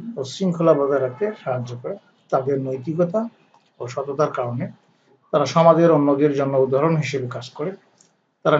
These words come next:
নিজেদের স্বার্থের চেয়ে বৃহত্তম সমাজ, সমাজের কল্যাণকে বেশি গুরুত্ব দেন। তাদের নৈতিক শক্তি সমাজে ইতিবাচক পরিবর্তন আনার ক্ষমতা রাখে। ভালো মানুষের কারণে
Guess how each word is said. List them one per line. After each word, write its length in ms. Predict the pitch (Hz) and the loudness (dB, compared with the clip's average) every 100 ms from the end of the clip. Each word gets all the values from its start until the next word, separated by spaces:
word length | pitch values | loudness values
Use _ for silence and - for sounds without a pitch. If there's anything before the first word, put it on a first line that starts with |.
| 147 | 2
নিজেদের 320 | 143 147 165 - | 0 0 0 0
স্বার্থের 380 | 147 139 170 - | -2 -4 -6 -8
চেয়ে 180 | - 202 156 | -4 -6 -6
বৃহত্তম 380 | 139 143 - 143 131 | -6 -6 -4 -6 -6
সমাজ, 220 | 131 123 123 - - | -6 -8 -8 -12 -8
সমাজের 320 | 143 135 131 123 139 | -6 -4 -6 -6 -4
কল্যাণকে 480 | 131 139 147 143 170 | -2 -2 -2 -2 -2
বেশি 180 | 127 143 127 | -2 -6 -10
গুরুত্ব 240 | 127 - 123 143 | -12 -10 -8 -6
দেন। 120 | 185 202 _ _ _ _ _ 156 | -6 -8 _ _ _ _ _ -4
তাদের 240 | 151 156 147 | 0 0 2
নৈতিক 320 | 147 143 202 202 | 0 0 -4 -4
শক্তি 260 | 196 - 214 233 - - | -6 -6 -10 -10 -10 -6
সমাজে 360 | 147 147 139 135 - | -2 0 -2 -4 -8
ইতিবাচক 420 | 123 147 147 175 - | -6 -2 -2 -4 -10
পরিবর্তন 440 | 139 131 127 127 131 120 | -8 -6 -8 -6 -8 -6
আনার 160 | 120 120 | -10 -10
ক্ষমতা 280 | 123 120 127 127 | -10 -8 -4 -6
রাখে। 200 | - 170 - _ _ _ _ _ _ _ | -8 -14 -16 _ _ _ _ _ _ _
ভালো 200 | 135 160 175 | 2 6 6
মানুষের 300 | 180 170 185 190 | 6 4 2 6
কারণে 240 | 180 190 | 4 4